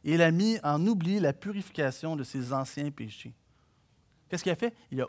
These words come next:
oublié l'œuvre de Jésus. « C'est pourquoi, frères, appliquez-vous d'autant plus à affermir votre vocation et votre élection, car en faisant cela, vous ne broncherez jamais.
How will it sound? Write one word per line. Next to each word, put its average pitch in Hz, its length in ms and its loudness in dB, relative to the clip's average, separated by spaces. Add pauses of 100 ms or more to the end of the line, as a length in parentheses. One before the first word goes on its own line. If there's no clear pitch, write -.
oublié 175 440 0
l'œuvre 143 260 2
de 131 140 -4
Jésus. « 113 420 -10 (1500)
C'est 170 160 2
pourquoi, 196 340 8
frères, 180 480 10
appliquez-vous 175 600 -4
d'autant 160 500 -2
plus 151 280 -8
à 131 120 4
affermir 160 640 -2
votre 131 260 -8
vocation 139 840 -4 (240)
et 139 80 -2
votre 139 300 -2
élection, 143 680 -2 (680)
car 180 220 8
en 190 60 10
faisant 220 320 4
cela, 202 400 4
vous 175 120 -2
ne 175 80 -2
broncherez 202 540 -2
jamais. 143 360 -2